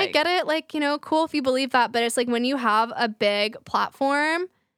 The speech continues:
Speaker 2: you have a responsibility. And, like, skin cancer is such a big deal. Zoe's dad just got skin cancer removed on his nose that I actually caught Slay Savannah.
Speaker 1: Uh, okay.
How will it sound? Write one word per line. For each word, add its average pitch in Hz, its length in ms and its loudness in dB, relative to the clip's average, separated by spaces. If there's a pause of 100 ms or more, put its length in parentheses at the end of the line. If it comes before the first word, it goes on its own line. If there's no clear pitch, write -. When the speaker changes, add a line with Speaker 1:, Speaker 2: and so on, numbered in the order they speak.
(960)
Speaker 2:
you 285 200 2
have 320 220 4
a 370 60 2
responsibility. 214 1040 0
And, 233 200 -2
like, 226 140 -2
skin 285 320 -2
cancer 240 400 0
is 240 100 -6
such 220 240 0
a 247 60 0
big 233 140 -2
deal. 220 180 0
Zoe's 240 320 0
dad 226 400 2
just 226 220 -2
got 220 220 0
skin 226 220 -2
cancer 226 320 -2
removed 220 340 0
on 220 140 0
his 226 180 -2
nose 208 500 2
that 214 120 2
I 254 180 4
actually 233 320 -2
caught 233 300 2
Slay 240 240 0
Savannah. 247 640 0
Speaker 1:
Uh, 277 40 -8
okay. 185 260 -8